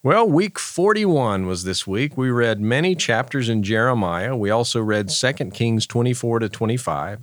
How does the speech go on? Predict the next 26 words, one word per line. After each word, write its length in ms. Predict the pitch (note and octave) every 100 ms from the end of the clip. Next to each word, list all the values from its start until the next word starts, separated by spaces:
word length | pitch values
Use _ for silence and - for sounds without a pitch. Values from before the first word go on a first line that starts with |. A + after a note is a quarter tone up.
| -
Second 420 | - G#2+ - G2+
Chronicles 580 | - B2 C3+ A#2+ A#2 -
thirty-six, 800 | A2+ G#2+ G2 - D2 - - - _ - -
Psalm 360 | - A2+ G#2+
seventy-nine 800 | G#2+ - C3 D3 D3+ A#2+ G#2+ A2
and 160 | G#2 G2
one 200 | A#2 B2+
twenty-six. 760 | - E2 D2+ D2+ D#2 - - - _ -
We 100 | A2
finished 420 | G2+ C#3 E3+ E3+ A#2
out 300 | A#2+ C3+ G#2
James, 480 | G2 F#2+ B2 D#3
James 400 | - G#2 G2 F2+
four 340 | - - A#2 A#2+
and 180 | G#2 F2
five, 340 | F#2 F2+ G#2
and 180 | G2+ G#2
we 120 | G#2+
read 280 | A2 A#2 G#2+
the 60 |
first 480 | G2 - D3+ D#3 - - _
three 260 | - D#3 F#3+
chapters 520 | - C2+ - E2+ - _
of 120 | F#2
First 420 | - F#2+ E2+ -
Peter. 380 | - G#2+ F2 -